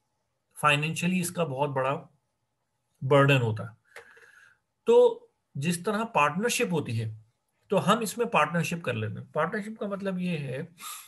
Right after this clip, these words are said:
कि जिस तरह पाकिस्तान में ये हुआ हुआ है, practically it's happening। मतलब ये कि जिस तरह telecom sector में हमारे, अ, जितने बड़े vendors हैं, Zong हो गया, Youfone हो गया, Mobilink हो गया,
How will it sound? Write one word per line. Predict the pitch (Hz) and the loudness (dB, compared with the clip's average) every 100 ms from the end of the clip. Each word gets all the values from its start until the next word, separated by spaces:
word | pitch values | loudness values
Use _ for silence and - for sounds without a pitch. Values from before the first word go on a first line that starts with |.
| _ _ _ _ _ _ _ - | _ _ _ _ _ _ _ -4
कि | 170 175 170 151 | 0 0 -2 -6
जिस | 165 | -4
तरह | 190 196 | -2 0
पाकिस्तान | 190 135 170 170 170 170 | 0 0 -2 -2 0 2
में | 165 | 0
ये | 165 | -4
हुआ | 139 147 156 | -2 2 4
हुआ | 127 | 4
है, | 110 | 0
practically | 110 233 - 233 233 220 185 | -2 -2 -4 -4 -2 -2 -4
it's | - - | -6 -4
happening। | 131 131 113 110 _ _ _ _ _ _ _ _ _ _ 147 | -4 -4 -8 -10 _ _ _ _ _ _ _ _ _ _ -2
मतलब | 151 170 208 196 | -2 0 -4 -2
ये | 151 139 - - _ _ _ - | -4 -4 -8 -18 _ _ _ -4
कि | 175 | -2
जिस | 170 170 - | -2 -4 -2
तरह | 180 180 190 196 185 - _ _ _ _ _ _ _ _ _ _ _ - | -2 0 -2 -4 -6 -16 _ _ _ _ _ _ _ _ _ _ _ -2
telecom | 156 175 190 202 196 | 0 0 -2 -2 -2
sector | 190 165 - 165 156 | -2 -6 -4 -4 -4
में | 156 156 | -4 -6
हमारे, | 143 143 139 139 143 143 - _ _ _ _ _ _ _ _ - | -6 -4 -2 -2 -2 -4 -10 _ _ _ _ _ _ _ _ -12
अ, | 127 123 123 | -8 -6 -6
जितने | 113 - 151 147 | -8 -8 -6 -4
बड़े | 135 139 | -2 -2
vendors | 131 123 131 131 117 | -4 -4 -6 -4 -4
हैं, | 120 120 | -6 -6
Zong | 113 127 131 127 | -4 -4 -2 -4
हो | 117 | -6
गया, | 113 123 120 | -4 -4 -4
Youfone | 120 127 - 135 123 | -6 -10 -10 -8 -6
हो | 117 | -6
गया, | 113 123 123 120 | -6 -4 -6 -6
Mobilink | 120 117 135 135 127 131 | -6 -6 -4 -6 -8 -10
हो | 120 | -8
गया, | 117 127 127 | -6 -8 -10